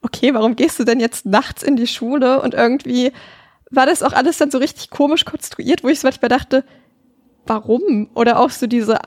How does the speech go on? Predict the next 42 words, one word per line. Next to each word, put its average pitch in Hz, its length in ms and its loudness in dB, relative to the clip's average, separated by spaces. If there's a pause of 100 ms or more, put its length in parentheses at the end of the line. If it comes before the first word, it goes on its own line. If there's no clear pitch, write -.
(240)
Darstellung 247 800 0 (120)
der 226 140 2
Hölle 247 260 2
am 285 120 -2
Anfang, 302 520 -2 (200)
die 254 60 -2
ja 240 100 4
praktisch, - 560 -6 (580)
das 254 140 0
fand 277 160 0
ich - 60 -2
auch - 40 2
richtig - 260 -4
geil, 240 200 4
so 233 80 2
am 226 160 -2
Anfang, 294 460 -2 (560)
dann 240 120 0
kommt 302 240 2
sie 254 100 2
ja 240 100 4
aus - 140 -2
der 240 120 -2
Hölle 247 240 2
und 285 160 0
da 240 80 4
tanzt - 300 -4
sie - 80 2
einfach 269 240 0
so - 100 -4
mit 254 180 -2
anderen 240 240 2
Frauen, 233 420 2 (160)
aber 247 160 2
alle 277 200 2
so 269 80 0
richtig - 300 -6
demotiviert 285 640 0
in 247 140 2
so 233 120 0
Lederkleidung. 269 760 0
Und 370 60 -10